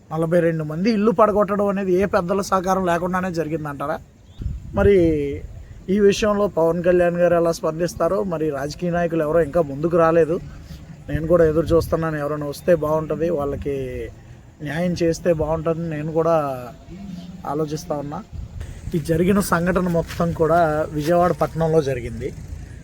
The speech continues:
విజయవాడ పట్టణం అంటే అమరావతి మన రాజధాని. మన ముఖ్యమంత్రి చంద్రబాబు నాయుడు గారు, అలాగే మన ఉప ముఖ్యమంత్రి డిప్యూటీ సీఎం పవన్ కళ్యాణ్ గారు, అలాగే మన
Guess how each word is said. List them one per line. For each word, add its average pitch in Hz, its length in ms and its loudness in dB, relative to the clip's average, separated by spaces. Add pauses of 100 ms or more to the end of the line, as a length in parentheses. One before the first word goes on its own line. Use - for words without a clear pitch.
(140)
విజయవాడ 151 400 0
పట్టణం 160 360 0
అంటే 156 680 2
అమరావతి 151 460 0
మన 139 200 -2
రాజధాని. 139 600 -4 (960)
మన 143 340 -8
ముఖ్యమంత్రి 143 440 -8
చంద్రబాబు 143 420 -2
నాయుడు 147 260 -2
గారు, 151 240 0 (500)
అలాగే 139 340 -2
మన 123 500 -10 (540)
ఉప 151 140 -4
ముఖ్యమంత్రి 160 760 0 (140)
డిప్యూటీ 151 300 -2
సీఎం 156 280 -2
పవన్ 123 300 -8
కళ్యాణ్ 143 320 -2
గారు, 143 260 -4 (680)
అలాగే 143 300 -2
మన 135 340 -6